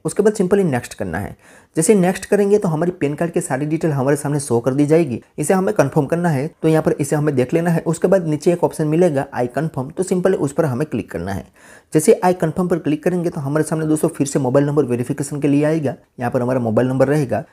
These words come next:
यहाँ पर दोस्तों हमें सिर्फ इसे वेरीफाई करना है, तो यहाँ पर टर्म्स and कंडीशन वाले बॉक्स पर टिक करना है और सेंड ओटीपी पर क्लिक करना है। जैसे ही सेंड ओटीपी पर क्लिक करेंगे तो फिर से हमारे मोबाइल नंबर पर एक सिक्स डिजिट का ओटीपी आएगा, वो यहाँ पर हमें एंटर करना है और नेक्स्ट पर क्लिक करना है।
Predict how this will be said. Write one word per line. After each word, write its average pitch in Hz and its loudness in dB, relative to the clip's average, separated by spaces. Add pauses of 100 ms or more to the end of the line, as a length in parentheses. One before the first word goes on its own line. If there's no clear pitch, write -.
(140)
यहाँ 156 0
पर 190 2
दोस्तों 190 4
हमें 175 0
सिर्फ - -2
इसे 147 -2
वेरीफाई 117 0
करना 160 -2
है, 151 0
तो 127 -4
यहाँ 127 -2
पर 131 2
टर्म्स 113 -4
and 143 -4
कंडीशन 127 -2
वाले 135 2
बॉक्स 123 -2
पर 131 -6
टिक 110 -8
करना 156 -2
है 123 -6
और 185 -4
सेंड 180 -2
ओटीपी 120 -2
पर 131 -2
क्लिक 92 -8
करना 87 -8
है। - -10 (320)
जैसे 170 0
ही 214 2
सेंड 185 0
ओटीपी 160 2
पर 165 0
क्लिक 139 -8
करेंगे 165 -2
तो 160 -4
फिर - -6
से 147 -4
हमारे 143 0
मोबाइल 139 2
नंबर 143 0
पर 143 -2
एक - -6
सिक्स - -6
डिजिट 143 2
का - -10 (100)
ओटीपी 156 -6
आएगा, 151 -2 (220)
वो 151 2
यहाँ 175 6
पर 180 2
हमें 170 0
एंटर 123 -2
करना 170 -2
है 127 -4 (260)
और 185 6
नेक्स्ट 143 2
पर 180 -2
क्लिक 113 -4
करना 95 -4
है। 101 -6